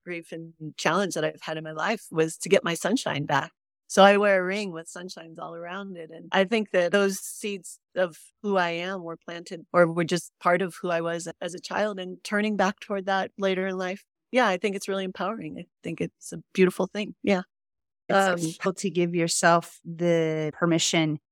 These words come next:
Speaker 2: to bring your gifts and to experience your gifts and bring your joy back. And I think that's also part of the power of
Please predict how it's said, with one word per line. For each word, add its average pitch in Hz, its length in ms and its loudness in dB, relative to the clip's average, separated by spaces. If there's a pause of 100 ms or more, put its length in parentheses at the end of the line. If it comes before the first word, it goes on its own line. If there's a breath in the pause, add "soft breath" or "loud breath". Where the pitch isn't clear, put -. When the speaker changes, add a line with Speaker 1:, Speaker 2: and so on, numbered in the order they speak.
(220)
Speaker 2:
to 160 420 4
bring 165 260 4
your 151 140 6
gifts - 540 2 (120)
and 156 220 6
to 151 640 2
experience 165 560 4
your 147 80 -2
gifts - 420 0 (160)
and 151 640 4
bring 156 180 6
your 156 100 4
joy 156 260 6
back. 147 300 4
And 151 140 4
I 147 100 2
think 151 240 -2
that's 151 280 4
also 151 440 4 (360)
part 185 220 6
of 185 40 6
the 180 80 4
power 165 400 6
of 151 240 4